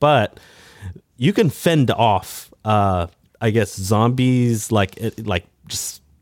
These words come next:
this is gonna sound really gross, but basically stuff the pointy end of the bat in their mouth just so that you could just kinda push them away. Um, and,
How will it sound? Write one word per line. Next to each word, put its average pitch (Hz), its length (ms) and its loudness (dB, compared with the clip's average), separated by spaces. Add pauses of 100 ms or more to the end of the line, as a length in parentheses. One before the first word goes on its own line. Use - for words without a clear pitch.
(500)
this 110 180 -4
is 131 100 -2
gonna 117 140 2
sound 92 260 0
really 95 220 0
gross, 90 360 -2 (460)
but 127 140 0
basically 160 380 2
stuff - 420 -2
the 110 340 -4
pointy 139 460 -2
end 131 220 2
of 113 200 0
the 110 100 0
bat 110 520 0
in 123 220 2
their 113 120 4
mouth 107 500 0
just 110 260 -2
so 117 100 2
that 104 240 -2
you 104 80 -4
could 104 140 -4
just 107 180 -4
kinda 101 360 -2 (120)
push - 260 -2
them 117 220 0
away. 101 400 -2 (520)
Um, 98 540 2
and, 101 540 -2